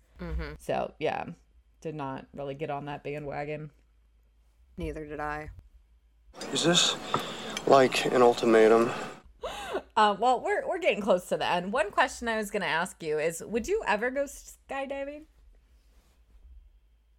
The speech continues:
Speaker 1: I want to say yes, but, like,
Speaker 2: I know.
Speaker 1: my fear, like, I used to really love the thrill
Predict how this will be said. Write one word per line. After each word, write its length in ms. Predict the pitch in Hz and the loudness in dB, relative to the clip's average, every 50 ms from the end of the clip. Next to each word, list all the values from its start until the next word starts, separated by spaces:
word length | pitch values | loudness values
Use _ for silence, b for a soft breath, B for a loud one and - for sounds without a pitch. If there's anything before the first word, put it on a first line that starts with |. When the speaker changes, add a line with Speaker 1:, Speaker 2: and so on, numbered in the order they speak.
| _ _ _ _ - - - | _ _ _ _ -14 -6 -2
Speaker 1:
I 240 | - - 302 277 269 - - - - - - - - - - - - - - - - - - - - - | 0 0 0 0 -2 -8 -16 -18 -20 -20 -20 -20 -20 -20 -20 -20 -20 -20 -20 -20 -20 -20 -20 -16 -10 -6
want 540 | 226 202 202 208 196 185 175 175 294 - - | -4 -2 0 2 4 6 6 6 4 2 0
to 120 | - 330 294 | -2 -2 0
say 260 | - - 339 339 339 | 2 4 4 4 4
yes, 460 | 339 339 349 370 - - - - - 277 - - - | 4 2 2 2 0 0 0 0 -2 -6 -10 0 4
but, 160 | 220 208 185 | 4 4 6
like, 400 | 190 196 196 185 175 - - 160 | 6 6 6 6 6 2 -4 -8
Speaker 2:
I 40 | 143 | -10
know. 480 | 139 - - 139 147 156 143 143 156 - - - - | -10 -10 -12 -12 -12 -12 -14 -14 -16 -18 -14 -8 -4
Speaker 1:
my 880 | 208 214 214 214 220 233 240 247 254 262 254 247 233 226 208 196 170 - - - - - - - - - - - - | -2 2 2 4 4 4 2 2 2 2 2 2 4 4 4 2 2 0 -6 -14 -20 -20 -20 -18 -16 -14 -14 -14 -14
fear, 640 | - - - - - - - 190 185 196 214 202 - | -16 -16 -18 -18 -12 -8 -4 0 2 4 2 2 4
like, 220 | - 202 185 - - - | 6 4 4 4 4 2
I 60 | 226 | 2
used 400 | 262 302 370 370 - - - - | 4 4 4 2 0 -4 -6 -4
to 300 | - 254 208 190 180 175 - - - - - - - - - - - - - - - - - | -2 0 0 0 0 -4 -8 -16 -18 -18 -18 -18 -20 -20 -20 -20 -20 -20 -20 -20 -20 -16 -6
really 300 | 190 196 202 196 202 208 | 0 2 6 6 6 6
love 360 | 196 185 170 165 170 180 175 | 6 8 6 6 6 4 0
the 180 | 165 165 156 160 | 0 0 0 0
thrill 760 | 160 - - - - - 175 165 156 151 156 180 208 247 269 | -2 -6 -12 -12 -12 -8 -6 -2 2 2 2 2 2 0 -2